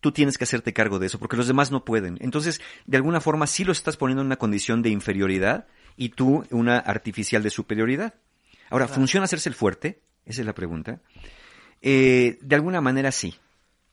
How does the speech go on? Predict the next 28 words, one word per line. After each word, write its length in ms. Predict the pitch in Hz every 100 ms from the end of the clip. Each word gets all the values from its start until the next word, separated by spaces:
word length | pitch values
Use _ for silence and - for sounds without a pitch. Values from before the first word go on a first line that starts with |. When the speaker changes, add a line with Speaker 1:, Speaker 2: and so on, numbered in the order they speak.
| _
Speaker 1:
que 80 | 139
es 80 | -
como 120 | 151
un 20 |
mecanismo 360 | 143 120 117 117
de 60 | 104
Speaker 2:
Claro, 100 | 160
Speaker 1:
defensa, 380 | 170 104 - 190
Speaker 2:
sí, 180 | 165
sí, 160 | 156 151
claro 220 | - 143
Speaker 1:
pero 220 | 190 196
Speaker 2:
que 60 | -
Speaker 1:
tiene 140 | 175 175
Speaker 2:
funciona. 120 | 147
Speaker 1:
beneficios 460 | 131 139 135 131 -
temporales. 840 | 135 135 139 139 117 104 - - _
Funciona 520 | - 131 - 156 160
cuando 300 | - 120 117
lo 60 | 120
haces 180 | 113
por 140 | - 120
un 80 | 123
periodo 300 | 120 120 113
muy 180 | 113
corto 300 | 113 110 101
de 100 | 104
tiempo. 460 | 98 113 110 90 80